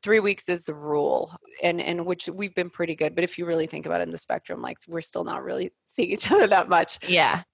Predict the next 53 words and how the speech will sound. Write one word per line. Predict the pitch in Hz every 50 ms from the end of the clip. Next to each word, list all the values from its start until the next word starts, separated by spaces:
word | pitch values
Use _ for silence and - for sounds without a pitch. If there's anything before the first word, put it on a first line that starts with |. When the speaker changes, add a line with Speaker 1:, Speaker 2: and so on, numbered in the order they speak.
| _ -
Speaker 1:
So | - - 196
we | 202 214
have, | 190 196 196 202
like, | 214 214 208
the | 208
two-week | - - - 254 240 247 233 - -
rule. | 214 202 190
That's, | 185 180 180 -
like, | 190 185 - -
the | 185
most | 185 175 165 160 160 - -
that | - - -
we | 175
try | 170 - - 165 165 160
to, | 151 156 156 156 156 - - _ _ _ _ _ _ _ _ -
to | - 175
do, | 160 156 - 151 147 139 160 165
less, | 160 165 165 160 160 - -
less | - 180 170 165 - -
than, | - 165 156 147 147 143 - _ _
than | - 143 143
that. | 131 101 98 - - -
So | - 175 165 160 156 156 - _ _ -
then | 202 - 202 202 214
when | 214 208
we're | 190 196
together, | 196 - - 190 180 175 180 175
we | 170 170 170
have | 165 160 160 156 -
to, | - - - 170 165 165 160 156 -
like, | 175 165 160 - - _ _ _ _ _ _ _
if | - 185 180 -
it's | 160 180 190 - -
the | - 185
day | 175 190 190 196 196
I'm | 185 190
flying | 185 - 190 180 175 175 175
in, | 175 - 170 165 165 165 165 170
usually | 165 170 165 160 - 165 160 160
he'll | 160 165 160 156
pick | 156 - 151 -
me | - 147
up | 156 - -
from | 160 160
the | 151 -
airport | 82 80 - - - 156 147 151 151
or | 151
something. | - - 147 156 190 202 185 196
Speaker 2:
Mm-hmm. | 170 160 156 160 - - - - - _ _
Speaker 1:
And | - 180 175 175 175 175
we | 175 175
have | 180 160 165 165 165 - - -
to | - - 180 170 165 165 - - -